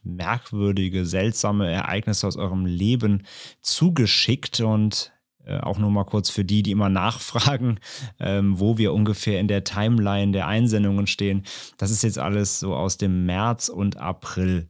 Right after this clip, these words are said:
zweitausendeinundzwanzig. Also wir <laughs> nähern uns den aktuellen Daten immer mehr. Wie gesagt, alles kommt dran. Äh, jede Mail, jede Instagram-Nachricht, keine Sorge,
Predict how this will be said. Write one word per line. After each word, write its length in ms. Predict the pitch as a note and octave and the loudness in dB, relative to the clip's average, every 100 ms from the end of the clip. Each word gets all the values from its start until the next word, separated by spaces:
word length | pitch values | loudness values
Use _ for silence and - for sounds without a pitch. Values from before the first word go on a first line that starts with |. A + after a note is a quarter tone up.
| - | -12
zweitausendeinundzwanzig. 1700 | - D2 D2 D#2 D#2 D#2+ - D#2 - D2+ - D#2+ G2 - D3 C#3+ - | -8 -6 -4 -4 -6 -6 -6 -6 -6 -6 -6 -4 -2 2 0 0 -2
Also 220 | G2 F#2+ | -2 0
wir 100 | F#2+ | 0
<laughs> 0 | |
nähern 360 | F2 - A2 F#2+ | 0 0 0 0
uns 280 | G2 F2 | -2 -4
den 300 | - F2+ F2+ F2 - - - | -4 -2 -2 -6 -14 -20 -14
aktuellen 640 | - A2 - G#2 G2 G2 F#2 | -8 -6 -4 0 2 2 2
Daten 320 | F2 F2+ D#2 | 2 0 -2
immer 180 | F#2 F2 | 0 2
mehr. 320 | G2 B2+ C#3+ - - - - | 2 2 0 -6 -20 -20 -8
Wie 220 | G#2 A2+ | -2 0
gesagt, 480 | G2+ G2+ F#2+ - - | 2 2 0 -2 -2
alles 260 | G#2+ G#2+ | -2 0
kommt 300 | - F#2+ F#2 | 0 -2 -2
dran. 400 | F2+ F#2 G2+ G2+ - _ _ _ _ | -2 0 0 -2 -8 _ _ _ _
Äh, 120 | - - F2 | -14 -10 -2
jede 240 | G#2 G#2 | 0 2
Mail, 380 | G2 F#2 G2 F#2+ | 2 2 2 0
jede 400 | F2 G2 G2+ G2 | 0 0 0 -2
Instagram-Nachricht, 1080 | F#2 F#2 - F#2 F#2 F2+ E2+ E2+ F2+ - - | -2 -4 -4 -2 -2 -2 -4 -4 -6 -6 -8
keine 280 | E2+ G2 | -2 0
Sorge, 580 | F#2 F2+ G2 A2 G#2+ A2 | 0 0 0 0 0 -4